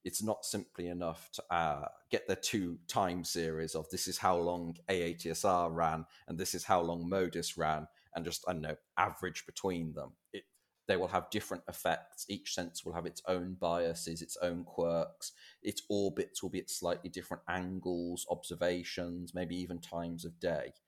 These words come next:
So a big effort, and this is one of the things we have been looking into in the esa C C I project,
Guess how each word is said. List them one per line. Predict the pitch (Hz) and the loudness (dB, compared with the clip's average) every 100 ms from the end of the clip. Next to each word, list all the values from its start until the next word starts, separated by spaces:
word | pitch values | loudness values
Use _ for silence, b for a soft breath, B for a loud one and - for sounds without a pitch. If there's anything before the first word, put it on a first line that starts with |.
| b b b | b b b
So | - 90 85 | -4 2 2
a | 82 | 2
big | 104 98 - | 2 0 0
effort, | 92 87 - 82 - - - | 0 0 -2 -2 -2 -14 -10
and | 92 | -6
this | 98 92 | -6 -6
is | |
one | 92 | -4
of | 85 | -4
the | |
things | 85 85 | -6 -6
we | 85 | -8
have | 82 90 - | -4 -4 -4
been | 87 | -10
looking | 85 - 82 | -10 -10 -6
into | 82 87 76 - 80 80 - - | -6 -6 -8 -6 -6 -6 -12 -10
in | 78 | -10
the | 80 78 78 85 | -8 -10 -10 -8
esa | 80 80 80 80 | -8 -6 -6 -6
C | - 82 | -6 -8
C | 85 85 | 0 2
I | 82 | 2
project, | 82 80 - - - - | 0 -6 -4 -8 -8 -20